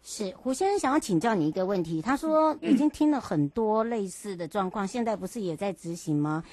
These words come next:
Speaker 1: 他想请问一下，
Speaker 2: 嗯。
Speaker 1: 这是国民义务的话，有跟企业宣传吗？不管是大企业、小企业，他这边写。
Speaker 2: 呃。
Speaker 1: 然后他说，因为这都针对劳工，
Speaker 2: 嗯。
Speaker 1: 那有些企业如果不愿意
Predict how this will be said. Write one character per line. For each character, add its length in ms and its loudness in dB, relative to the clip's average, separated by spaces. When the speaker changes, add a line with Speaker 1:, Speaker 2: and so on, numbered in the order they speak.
Speaker 1:
他 100 2
想 160 4
请 200 0
问 100 2
一 60 2
下， 100 4
Speaker 2:
嗯。 40 0
Speaker 1:
这 100 0
是 100 -2
国 180 0
民 200 4
义 100 4
务 140 2
的 100 2
话， 180 2
有 160 0
跟 160 0
企 220 -2
业 100 2
宣 240 -2
传 240 -4
吗？ 320 -2
不 80 -4
管 160 -4
是 120 -6
大 200 -2
企 220 -6
业、 60 -2
小 200 -8
企 200 -8
业， 100 -2
他 100 -6
这 140 -6
边 160 0
写。 200 6
Speaker 2:
呃。 180 0
Speaker 1:
然 160 0
后 220 2
他 160 0
说， 200 2
因 160 4
为 120 6
这 120 -2
都 140 4
针 240 4
对 160 2
劳 260 2
工， 300 4
Speaker 2:
嗯。 20 8
Speaker 1:
那 120 6
有 120 0
些 140 -2
企 240 -4
业 100 4
如 120 2
果 80 4
不 180 -6
愿 260 2
意 120 0